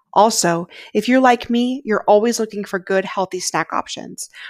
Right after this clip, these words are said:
Whether you're a bariatric patient or not, Bariatric Pal has options for every lifestyle.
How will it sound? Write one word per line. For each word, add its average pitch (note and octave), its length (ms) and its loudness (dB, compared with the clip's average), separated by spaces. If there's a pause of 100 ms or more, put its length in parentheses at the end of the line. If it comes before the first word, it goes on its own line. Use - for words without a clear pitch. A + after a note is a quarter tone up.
(120)
Whether A#3+ 180 4
you're B3 220 4
a A3 80 0
bariatric A#3 600 4
patient G#3+ 380 -4
or B3+ 100 -2
not, E3+ 340 -6 (340)
Bariatric C4 580 4
Pal G3 300 -4
has F#3+ 240 -8
options F#3 420 -8
for - 160 -12 (100)
every F#3 280 2
lifestyle. - 680 -6